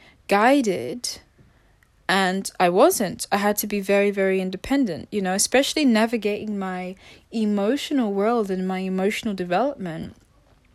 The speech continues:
Um, as a kid, there was me, me, and me, you know, mostly to, to look after myself, to be like, "Okay, Jordan, so maybe if we do this or we don't exhibit that, then things will be okay, or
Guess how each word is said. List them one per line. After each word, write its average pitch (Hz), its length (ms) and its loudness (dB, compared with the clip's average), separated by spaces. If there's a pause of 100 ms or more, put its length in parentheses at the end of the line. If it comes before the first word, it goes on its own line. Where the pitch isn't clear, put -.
(280)
Um, 170 500 -6
as 190 180 -2
a 180 60 -6
kid, 196 640 -2 (1500)
there 226 240 8
was 196 440 2
me, 240 360 4
me, 226 280 6
and 202 120 0
me, 220 400 0 (580)
you 196 160 0
know, 170 300 0
mostly 233 680 2
to, 185 440 -2
to - 200 -6
look 190 260 -2
after 208 380 0
myself, 190 920 0
to - 140 -8
be 190 140 0
like, 185 180 0
"Okay, 233 320 -4
Jordan, 156 320 -6
so 190 140 -4
maybe 233 340 -2
if 302 180 -4
we 202 100 -2
do 180 200 -4
this 247 360 2
or 196 60 -4
we 185 160 -6
don't 214 300 2
exhibit 190 460 -6
that, 202 320 -4
then 180 160 -6
things 180 260 -6
will 170 80 -8
be 165 220 -8
okay, 175 500 -4
or 160 180 -12